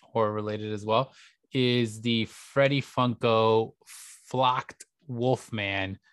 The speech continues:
which came out for Fun Days. So this is one. So there's two po-, uh, out of the ten, I have eight of them. Two of them I don't have,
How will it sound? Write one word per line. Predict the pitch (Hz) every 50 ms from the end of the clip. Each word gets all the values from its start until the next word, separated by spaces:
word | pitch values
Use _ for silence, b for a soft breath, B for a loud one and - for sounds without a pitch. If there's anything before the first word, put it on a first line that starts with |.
| _ _
which | - 110 - -
came | - 113 107
out | 104 101 101 101 - - - _
for | - - 110 101 92
Fun | - - - - 120 113 110 107
Days. | 101 98 92 92 92 - - - B B B B B B
So | - - 113 107 107 104 104 104 110 - 127
this | 120 135 151 151 -
is | 180 139
one. | 110 113 123 131 135 143 151
So | 135 - 127
there's | 131 131 120 -
two | - - - - 175 180
po-, | - - 151 139 135 - 131 127 _ _ _ -
uh, | 135 123 120 113 117 117 120 - _ - - _ _ - - -
out | - 139
of | 139 139
the | 139
ten, | - - - 135 139 151 160
I | 147 120 123 120
have | - 127 123 120 - -
eight | 120 113 113 120
of | 127
them. | 135 139 143 139 117
Two | - - - 131
of | 127
them | 123 120 110
I | 104
don't | 101 107 101 90 92
have, | 95 90 90 90